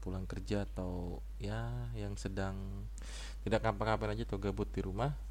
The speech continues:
Oke, di podcast episode gue kali ini gue akan menceritakan konspirasi pembunuhan rapper X X X Tentacion yang tewas ditembak pada tahun dua ribu delapan belas dalam mobil. Ada yang bilang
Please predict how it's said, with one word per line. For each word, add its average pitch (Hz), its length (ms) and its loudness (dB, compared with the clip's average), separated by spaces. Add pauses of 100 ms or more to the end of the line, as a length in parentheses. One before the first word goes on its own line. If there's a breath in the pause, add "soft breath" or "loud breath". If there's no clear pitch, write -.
(1040 loud breath)
Oke, 143 400 4
di 143 80 6
podcast 123 720 4
episode 110 560 -2
gue 104 80 4
kali 95 320 2
ini 110 240 -2
gue 107 240 2
akan 90 160 -2
menceritakan 98 720 -4
konspirasi 92 1200 0
pembunuhan 101 560 2
rapper 101 480 2 (240)
X - 240 -2
X - 240 -4
X - 240 -2
Tentacion 107 640 0 (960 loud breath)
yang 113 160 4
tewas 143 320 8
ditembak 117 480 4
pada 92 560 4
tahun 143 320 4
dua 131 160 4
ribu 101 240 2
delapan 92 320 0
belas 104 400 0
dalam 90 400 4
mobil. 113 560 2 (1120 loud breath)
Ada 110 160 8
yang 123 160 6
bilang 143 160 6